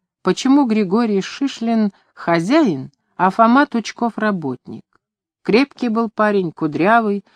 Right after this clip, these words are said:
с ястребиным носом и серыми умными глазами на круглом лице. Фома был не похож на мужика. Если бы его хорошо одеть,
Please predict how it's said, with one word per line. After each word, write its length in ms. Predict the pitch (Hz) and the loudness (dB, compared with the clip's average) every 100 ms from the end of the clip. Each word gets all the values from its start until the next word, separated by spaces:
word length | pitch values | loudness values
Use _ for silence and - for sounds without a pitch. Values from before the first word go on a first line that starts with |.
| _ | _
с 100 | - | -2
ястребиным 760 | 208 226 - 262 302 262 214 190 | 0 0 0 4 6 6 6 6
носом 440 | 214 247 226 214 | 4 2 0 0
и 40 | |
серыми 540 | 190 - 214 226 208 196 | 0 0 0 2 2 0
умными 440 | 190 196 196 185 | 2 2 2 2
глазами 560 | 175 165 156 160 208 208 | 0 0 0 0 0 0
на 180 | 175 160 | -2 -4
круглом 540 | - 170 175 175 170 | -4 -4 -2 -2 0
лице. 560 | 170 170 - 156 143 143 _ _ _ | 2 0 -4 -8 -8 -10 _ _ _
Фома 340 | - 185 214 | 0 2 4
был 320 | 208 220 214 - | 2 0 0 -2
не 160 | 202 220 | -2 0
похож 440 | 233 226 165 - | 0 -2 -4 -6
на 120 | 147 | -8
мужика. 500 | 147 143 165 - 135 - _ _ - | -6 -8 -10 -12 -18 -18 _ _ -2
Если 280 | 214 220 233 | 0 0 0
бы 140 | 208 | 2
его 200 | 226 226 | 2 2
хорошо 460 | 214 214 214 208 214 | 0 0 0 0 0
одеть, 420 | 202 208 330 - | 0 2 0 -2